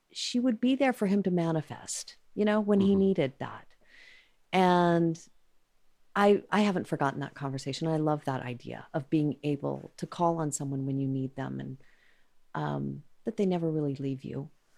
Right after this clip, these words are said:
Speaker 1: Sometimes something will just happen, right? I will see something that seems super random. A coincidence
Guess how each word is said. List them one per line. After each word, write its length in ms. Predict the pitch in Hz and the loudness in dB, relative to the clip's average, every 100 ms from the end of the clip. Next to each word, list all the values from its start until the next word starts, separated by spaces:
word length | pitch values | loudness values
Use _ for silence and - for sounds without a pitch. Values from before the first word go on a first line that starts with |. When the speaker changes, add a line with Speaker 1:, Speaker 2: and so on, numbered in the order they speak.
| - _ _ _ | -20 _ _ _
Speaker 1:
Sometimes 960 | - 202 190 190 175 165 156 - - - _ _ - _ _ _ _ | -4 -2 0 0 0 -2 -4 -6 -10 -14 _ _ -20 _ _ _ _
something 380 | - 214 185 160 | -2 0 0 -2
will 80 | 143 | -4
just 180 | 143 - | -8 -6
happen, 520 | 175 160 127 127 123 _ _ - | -6 -6 -8 -12 -16 _ _ -4
right? 280 | 147 147 - | -4 -4 -4
I 100 | 156 | -2
will 120 | 156 | -2
see 300 | - - 202 | -4 -2 -2
something 640 | - 151 139 143 135 139 135 _ _ _ _ - | -2 -6 -8 -10 -10 -10 -14 _ _ _ _ -12
that 140 | - | -4
seems 220 | 156 135 | -4 -2
super 320 | - 170 139 | -4 -4 -4
random. 520 | 135 135 131 127 120 - _ - - _ | -2 -2 -2 -6 -12 -16 _ -20 -20 _
A 80 | 143 | -18
coincidence 920 | - 175 180 143 - 131 175 - - | -4 0 2 0 -4 -6 -6 -10 -12